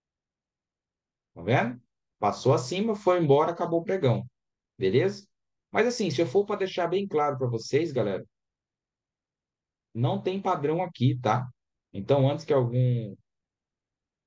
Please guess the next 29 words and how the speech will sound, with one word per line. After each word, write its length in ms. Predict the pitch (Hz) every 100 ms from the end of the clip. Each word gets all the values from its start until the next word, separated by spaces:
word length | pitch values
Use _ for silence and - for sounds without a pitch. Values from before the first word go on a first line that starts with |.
| _ _ _ _ _ _ _ _
algum 200 | - 101
modinha 540 | 120 131 101 - 131 123
fale, 380 | - 156 160 175
"Ah, 440 | 196 202 190 185 -
tá, 180 | 180 190
mas 160 | 165
vai 80 | 175
operar 300 | 175 170 170
aí 120 | 170
dentro, 400 | 135 156 170 160
os 80 | 139
alunos", 420 | 151 143 143 127
cada 300 | 127 160 160
um 100 | 156
sabe 360 | 165 - 151 143
do 160 | 139 123
teu 160 | 131
gerenciamento, 880 | 120 113 113 - 92 90 113 127 - _ _ _ _ _ _ _ _ _ _ _
cada 320 | - 180 180 180
um 80 | 160
sabe 340 | - 151 147
do 140 | 147
tamanho 460 | 127 143 131 147 165
do 120 | 147
risco 380 | 127 127 135 _
que 60 | -
você 100 | 127
tá 160 | 127
correndo, 500 | 127 107 101 120 127